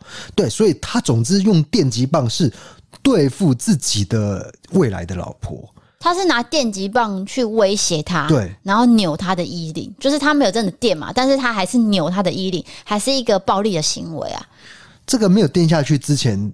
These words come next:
Speaker 1: 你做这个行为已经，我觉得已经犯法了啦。
Speaker 2: 对啊。
Speaker 1: 这个是完全不对的。
Speaker 2: 就是有感受到威胁了。
Speaker 1: 是。
Speaker 2: 对，所以也，也恭喜你已经脱离了。
Speaker 1: 对，重点是
Speaker 2: 然后
Speaker 1: 脱离了。
Speaker 2: 小孩子只是在你身边。
Speaker 1: 对。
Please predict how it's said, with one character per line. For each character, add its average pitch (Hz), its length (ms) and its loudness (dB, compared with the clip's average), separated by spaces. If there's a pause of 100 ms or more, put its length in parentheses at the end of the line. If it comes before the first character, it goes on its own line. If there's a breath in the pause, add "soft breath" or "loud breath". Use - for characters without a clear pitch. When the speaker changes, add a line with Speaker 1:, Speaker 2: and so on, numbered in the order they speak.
Speaker 1:
你 117 180 0
做 156 180 2
这 139 120 2
个 135 40 4
行 113 220 0
为 101 220 -2
已 107 180 -2
经， 131 340 2 (320)
我 104 140 2
觉 123 180 0
得 117 120 0
已 104 100 -2
经 120 180 0
犯 104 200 -2
法 60 220 -8
了 58 80 -12
啦。 58 60 -10
Speaker 2:
对 165 160 2
啊。 156 160 -6
Speaker 1:
这 170 80 2
个 143 160 4
是 87 220 -4
完 120 180 2
全 117 260 2
不 110 120 -4 (100)
对 101 260 0
的。 65 440 -8
Speaker 2:
就 269 100 -2
是 262 140 0
有 175 320 2
感 180 220 -4
受 233 120 -2
到 214 140 0
威 196 260 2
胁 - 480 -4
了。 - 80 -6
Speaker 1:
是。 - 400 -8 (120)
Speaker 2:
对， 165 240 -4
所 233 160 0
以 185 160 2
也， 151 200 -2 (140)
也 185 160 -2
恭 277 240 2
喜 220 240 -2
你 185 140 -2
已 156 40 -6
经 185 180 -6
脱 180 340 -2
离 135 220 -8
了。 98 180 -6
Speaker 1:
对， 87 100 -6
重 123 240 -2
点 101 100 0
是 90 80 -2
Speaker 2:
然 - 0 -
后 196 380 0
Speaker 1:
脱 101 260 -6
离 92 260 -10
了。 - 200 -10
Speaker 2:
小 143 160 -2
孩 175 220 -6
子 180 100 -8
只 160 100 -10
是 196 140 -4
在 170 220 -4
你 160 100 -12
身 - 260 -10 (120)
边。 - 280 -16
Speaker 1:
对。 - 160 -12